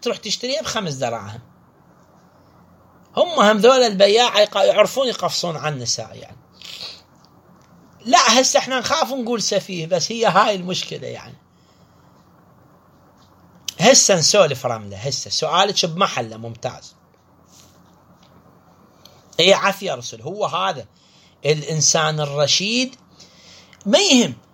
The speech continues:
يتعرض إلى خطأ، بس يتعرض إلى خطأ مرة، مرة، مرتين، ثلاثة، مو يوم يتعرض إلى خطأ. مرة انغلبتي لازم تتعلمين، صارت عندك خبرة،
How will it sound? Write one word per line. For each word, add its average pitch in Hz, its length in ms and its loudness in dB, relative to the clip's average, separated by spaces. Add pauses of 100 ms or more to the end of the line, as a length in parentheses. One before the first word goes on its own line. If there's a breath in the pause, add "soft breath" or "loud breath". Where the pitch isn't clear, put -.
(100)
يتعرض 302 640 2
إلى 254 300 6
خطأ، - 360 -4 (520)
بس 131 180 -4
يتعرض 151 420 -2
إلى 160 220 4
خطأ 165 380 -2
مرة، 185 460 0 (180)
مرة، 214 320 0
مرتين، 233 500 -2
ثلاثة، 262 520 -2 (500 soft breath)
مو 190 200 0
يوم 359 280 -4
يتعرض 220 640 0
إلى 180 240 2
خطأ. - 380 -8 (480 soft breath)
مرة 226 280 2
انغلبتي 240 580 2
لازم 170 300 0
تتعلمين، 170 640 -2
صارت 160 380 0
عندك 156 280 -4
خبرة، 240 460 2